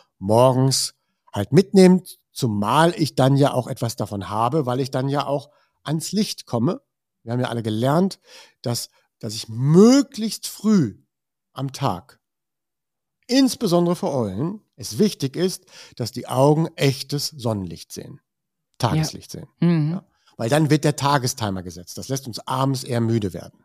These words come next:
Speaker 1: Möchte ich aber unbedingt eine super harte Einheit und muss trotzdem ans Licht, dann muss ich sagen, okay, dann gehst du morgens halt nur zwanzig Minuten ans Licht,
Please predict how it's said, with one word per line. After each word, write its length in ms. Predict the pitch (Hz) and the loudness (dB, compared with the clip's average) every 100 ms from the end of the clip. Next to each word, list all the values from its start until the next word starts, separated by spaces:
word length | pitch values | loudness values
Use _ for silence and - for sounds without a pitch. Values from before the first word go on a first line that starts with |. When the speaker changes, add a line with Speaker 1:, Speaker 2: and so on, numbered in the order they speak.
| _ - | _ 2
Speaker 1:
Möchte 340 | 170 165 165 | 4 4 2
ich 100 | 151 | 0
aber 220 | 131 139 | 0 2
unbedingt 400 | 180 160 147 131 | 4 4 4 2
eine 240 | 110 113 107 | 0 -4 -4
super 480 | 107 170 202 165 | 2 2 4 0
harte 260 | 123 147 139 | 0 -2 -2
Einheit 320 | 117 131 175 - | -2 0 -2 -2
und 240 | 160 170 | -2 0
muss 220 | 175 131 - | 0 0 0
trotzdem 500 | 156 233 - 165 127 | 2 2 4 4 4
ans 220 | 110 - | 0 2
Licht, 260 | 151 160 | 2 2
dann 100 | 151 | 4
muss 140 | 139 143 | 4 4
ich 100 | 131 | 4
sagen, 200 | 127 143 | 4 2
okay, 180 | 131 147 | 2 2
dann 120 | 113 | 2
gehst 180 | 139 127 | 0 0
du 60 | |
morgens 280 | 117 123 127 | 2 2 2
halt 120 | 123 | -2
nur 100 | 123 | -4
zwanzig 340 | - 123 127 117 | -2 -2 -2 -2
Minuten 240 | 117 104 | -2 -2
ans 160 | 95 - | -4 2
Licht, 420 | 170 - - | 2 2 -6